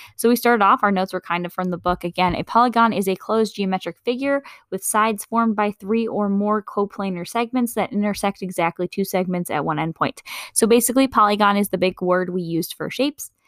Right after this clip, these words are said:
And the angles formed inside a polygon are interior angles. So the angles that form the polygon, again, interior angles. If we are trying to find the sum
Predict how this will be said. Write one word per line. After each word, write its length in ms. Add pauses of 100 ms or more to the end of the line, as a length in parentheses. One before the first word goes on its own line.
(220)
And 140
the 100
angles 300
formed 220
inside 320
a 60
polygon 420
are 100
interior 460
angles. 400
So 100
the 140
angles 300
that 140
form 320
the 60
polygon, 540
again, 340
interior 440
angles. 420 (880)
If 140
we 100
are 80
trying 220
to 60
find 260
the 80
sum 440